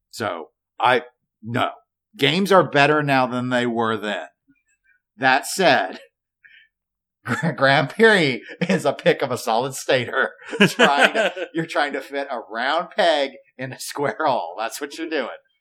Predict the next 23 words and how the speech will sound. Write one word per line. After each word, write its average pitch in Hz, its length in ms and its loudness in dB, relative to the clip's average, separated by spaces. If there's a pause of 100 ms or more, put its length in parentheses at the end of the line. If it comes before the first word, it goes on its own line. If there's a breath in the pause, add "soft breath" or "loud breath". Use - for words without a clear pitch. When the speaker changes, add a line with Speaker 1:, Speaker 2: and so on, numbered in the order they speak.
(200)
Speaker 1:
So 147 280 -6
just 139 160 -10
Speaker 2:
You're 214 180 4
Speaker 1:
no - 60 -4
Speaker 2:
just 277 200 -2
having 214 360 -4 (200)
fun, 165 280 2
and 139 100 -2
you're 135 120 2
picking 185 340 -2
a 151 60 2
game 156 260 0
that's 131 180 -6
fun. 104 500 -4
Please 185 240 -2
don't 175 280 -2
do 131 160 0
that. - 180 2
Speaker 1:
It 392 100 0
Speaker 2:
You 151 60 4
Speaker 1:
is 160 80 2
Speaker 2:
need, 175 100 4
Speaker 1:
fun. - 100 -8